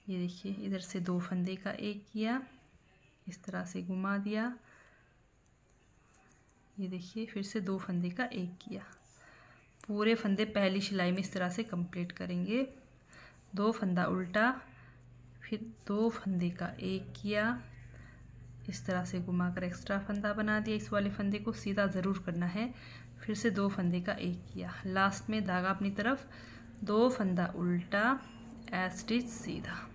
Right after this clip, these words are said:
पहली सिलाई हो गई कंप्लीट सीधे तरफ से, दूसरी सिलाई उल्टे तरफ से, धागा पीछे, ये देखिए दो फंदा सीधा,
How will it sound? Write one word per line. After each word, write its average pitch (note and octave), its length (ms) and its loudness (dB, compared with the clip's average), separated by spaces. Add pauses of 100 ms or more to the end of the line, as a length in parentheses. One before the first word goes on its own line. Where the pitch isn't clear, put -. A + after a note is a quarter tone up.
(1000)
पहली G3 340 6
सिलाई A3+ 400 10
हो G#3 200 0
गई A3+ 160 6
कंप्लीट F3+ 640 -2 (1700)
सीधे F#3+ 420 -2
तरफ G#3+ 300 2
से, C4 300 0 (480)
दूसरी G#3+ 400 6
सिलाई A3 300 8
उल्टे F3 320 0
तरफ - 240 -10
से, - 180 -6
धागा F#3 340 2
पीछे, G#3 400 0 (680)
ये F#3+ 60 2
देखिए F3+ 380 -2 (240)
दो A3+ 300 6
फंदा F#3+ 460 4
सीधा, F#3 580 2